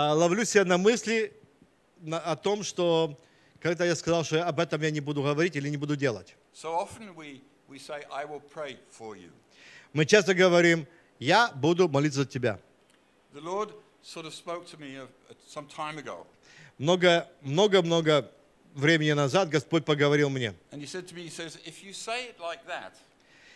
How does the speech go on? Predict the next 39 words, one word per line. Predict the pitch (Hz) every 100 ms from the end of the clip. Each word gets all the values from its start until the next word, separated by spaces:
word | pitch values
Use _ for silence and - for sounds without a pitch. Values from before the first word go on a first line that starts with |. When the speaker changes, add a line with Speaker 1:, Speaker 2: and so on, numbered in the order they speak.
| - _
Speaker 1:
Если | 113 220 285 - 226
ты | 254
так | 240 190
будешь | 220 240
говорить | 180 208 208 202 175
людям, | 240 285 294 - _ _
Speaker 2:
it | 180 185
looks | 202 -
like | 185 185 185
you | 190 190
are | 170
putting | - 226 220 202
yourself | 160 143 156 143 135
up | 127 -
here | 180 226 208
somewhere | 202 180 180 175 175 151
and | 147
you're |
saying, | 143 151 143 -
'I | 147 185 185 135
am | 156 156 151 _ _ _
so | - 220 233
good, | 165 151 135
I | 139
can | 143 151 147
pray | 185 180 -
for | 120
you.'" | 87 90 - - - - -
Speaker 1:
вы, | 147 180
ты | - 220 190 -
как | - 185
будто | 170 226 190
поднимаешься | - 170 151 180 185 160 -
на | 156 151
высоте, | 156 170 165 277 208
и |
бу-, | 165 208
ты | 196
говоришь, | 170 185 170